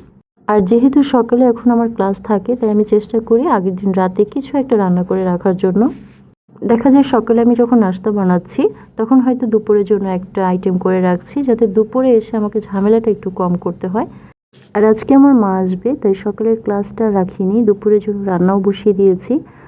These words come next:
আর যা যা রান্না করব সেগুলো আমি বের করে নিয়েছি। বিফ কারি করব, মাছ রান্না করব, আর সবজি ডাল এসব তো থাকবেই। হঠাৎ করেই একটু বৃষ্টি হলো আর বারান্দাটা ভিজে দিয়ে গেছে।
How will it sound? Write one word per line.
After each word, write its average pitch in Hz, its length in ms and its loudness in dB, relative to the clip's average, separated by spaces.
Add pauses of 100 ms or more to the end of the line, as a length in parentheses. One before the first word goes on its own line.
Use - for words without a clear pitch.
(160)
আর 208 120 0
যা 214 180 0
যা 233 140 2
রান্না 220 300 2
করব 220 340 0
সেগুলো 202 380 2
আমি 196 160 -2
বের 175 180 2
করে 180 260 -2
নিয়েছি। 185 560 0
বিফ 208 420 0
কারি 214 220 0
করব, 208 460 0
মাছ 185 360 0
রান্না 185 260 2
করব, 175 420 -4 (480)
আর 269 220 0
সবজি 240 460 0
ডাল 208 280 2
এসব 170 220 0
তো 185 180 -4
থাকবেই। 196 480 -2 (1000)
হঠাৎ 247 360 0
করেই 277 360 4
একটু 262 220 -4
বৃষ্টি 220 360 0
হলো 254 380 2
আর 240 140 2
বারান্দাটা 196 560 -2
ভিজে 196 380 0
দিয়ে 185 280 0
গেছে। 180 360 -6